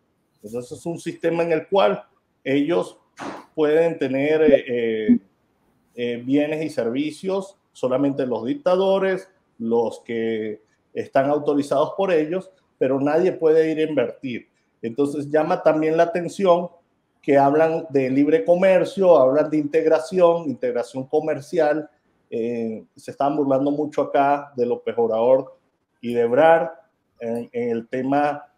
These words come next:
de una supuesta unión tipo Unión Europea, eh, que normalmente la Unión Europea y este tipo de acuerdos de comercio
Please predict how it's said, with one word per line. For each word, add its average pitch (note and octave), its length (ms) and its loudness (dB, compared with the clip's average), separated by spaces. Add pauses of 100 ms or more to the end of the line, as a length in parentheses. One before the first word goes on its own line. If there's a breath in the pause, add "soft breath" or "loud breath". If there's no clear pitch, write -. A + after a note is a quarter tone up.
(260)
de B2+ 180 -2
una B2+ 720 0
supuesta C3 800 0
unión C#3 480 -2
tipo C#3 260 -4
Unión A#2+ 280 -4
Europea, C3+ 680 2 (680)
eh, A2 280 -6
que C3 100 -4
normalmente D#3 540 0
la D3+ 80 2
Unión C#3+ 240 0
Europea D3+ 720 0
y C3 160 -4
este D3+ 180 -8
tipo D3+ 380 -4
de B2 60 2
acuerdos C#3 420 -2
de D3+ 120 -4
comercio A#2+ 760 -6